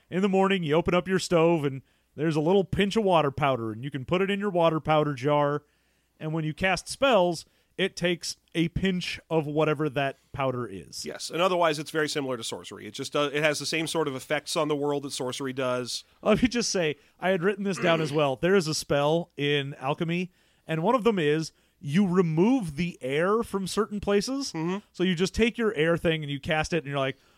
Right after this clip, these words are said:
Speaker 1: "Oh, anyone who's in whatever little bubbles you make, there is no air," and they begin to asphyxiate. <laughs> And then the next line is, "Of course, they can move out of that area."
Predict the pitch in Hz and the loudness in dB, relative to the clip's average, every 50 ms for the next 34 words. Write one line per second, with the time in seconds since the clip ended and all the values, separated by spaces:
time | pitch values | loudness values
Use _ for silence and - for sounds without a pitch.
0 | _ _ - 190 208 180 135 123 - 156 190 220 226 214 214 202 170 170 185 175 | _ _ 2 4 4 4 4 2 0 0 2 2 2 4 4 4 4 4 4 2
1 | 139 170 - 160 170 180 180 170 165 175 170 - 131 135 151 165 175 170 180 170 | 0 0 0 0 0 0 0 -2 -4 -6 -8 -6 -2 0 2 4 4 4 4 4
2 | 170 170 160 143 120 151 156 151 160 156 131 123 151 151 139 139 143 170 165 - | 4 2 2 2 4 2 4 4 2 2 0 0 -2 -2 0 0 -2 -2 -4 -6
3 | - _ _ _ _ - 147 156 147 139 117 120 147 180 196 196 185 170 160 139 | -18 _ _ _ _ 0 2 2 2 0 0 2 4 4 6 6 6 4 4 2
4 | 117 120 131 143 143 151 131 123 190 196 190 170 151 139 - - 202 196 - - | 2 0 0 0 0 0 2 2 2 4 4 4 2 2 2 2 2 2 2 2
5 | 170 147 123 104 87 _ _ _ _ _ _ _ - 202 - - - - 240 311 | -2 -2 -2 -4 -6 _ _ _ _ _ _ _ -2 -2 -2 -2 2 4 4 4
6 | 339 269 180 - 262 269 240 226 214 - 226 214 214 208 208 202 - - _ - | 4 2 -6 -8 -4 -2 -2 -2 -2 0 0 2 2 4 2 0 0 -2 _ -20
7 | - _ _ - - 220 - - 269 294 262 - - 196 247 233 - 240 226 196 | -20 _ _ 2 2 2 2 4 4 4 4 4 6 6 6 6 6 2 0 2
8 | 185 220 226 175 214 196 170 180 165 143 170 160 151 143 135 120 101 95 85 73 | 2 2 4 6 6 6 6 4 2 2 2 2 2 0 -2 -4 -6 -8 -10 -14